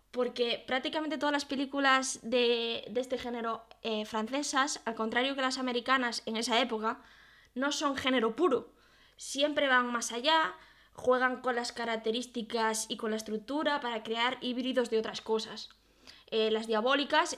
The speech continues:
eh, como ya decía, es un híbrido entre varios géneros, pero yo qué sé, más películas así conocidas, noir francesas, que seguro que ha visto mucha gente. Alphaville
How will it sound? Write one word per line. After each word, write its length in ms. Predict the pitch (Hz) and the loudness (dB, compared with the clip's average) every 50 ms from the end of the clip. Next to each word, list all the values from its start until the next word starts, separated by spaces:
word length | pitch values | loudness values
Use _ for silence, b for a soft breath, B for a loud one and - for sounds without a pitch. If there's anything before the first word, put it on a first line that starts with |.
| - - | -6 -4
eh, 140 | - 226 | -4 -4
como 160 | 220 233 240 220 | -2 -2 -2 0
ya 80 | 220 | 2
decía, 320 | 220 220 220 285 294 302 269 | 0 2 2 2 2 4 2
es 160 | 254 262 247 | 2 -2 -4
un 180 | 233 233 233 | -4 -4 -4
híbrido 400 | 233 233 220 214 220 208 220 214 | -4 -2 0 0 2 2 0 -2
entre 220 | - 214 214 254 254 | -2 -4 -6 -4 -4
varios 260 | 208 208 202 202 - | -2 -2 -2 -4 -4
géneros, 460 | - 269 277 277 269 254 254 254 262 - | -4 -4 -2 -2 0 -2 -2 -2 -4 -6
pero 220 | - 226 214 214 | -6 -4 -2 -2
yo 120 | 208 226 | -2 -2
qué 80 | 220 247 | -2 -2
sé, 220 | - - 226 220 | -4 -2 -2 -4
más 180 | 214 214 226 - | -4 -4 -6 -4
películas 680 | - 240 226 220 220 226 220 220 214 220 220 214 - B B B B B B B | -2 -2 -2 0 0 0 0 2 2 2 2 0 -4 B B B B B B B
así 240 | B 190 - - 240 | B -4 -2 -2 -2
conocidas, 760 | 226 233 233 220 220 220 - 233 226 214 220 214 220 214 - | 0 0 0 0 -2 -2 -2 -2 0 0 0 0 0 -2 -2
noir 240 | 233 214 220 214 220 | -2 0 0 0 -2
francesas, 680 | - - 220 220 214 214 240 240 247 247 262 240 247 - | -2 -2 -2 -2 -2 -2 -2 -2 0 0 -2 -2 -4 -4
que 80 | - | -4
seguro 220 | 214 214 214 214 208 | -2 0 0 0 0
que 80 | 220 | -2
ha 40 | 214 | -4
visto 280 | 208 214 214 - 214 208 | -4 -6 -6 -8 -8 -6
mucha 260 | 208 208 208 202 220 | -6 -6 -8 -8 -8
gente. 380 | 220 247 247 262 262 294 294 - | -8 -6 -6 -6 -4 -6 0 2
Alphaville 680 | - 226 247 262 - 247 240 226 262 277 294 330 - | 2 4 4 2 2 2 2 2 2 2 2 0 0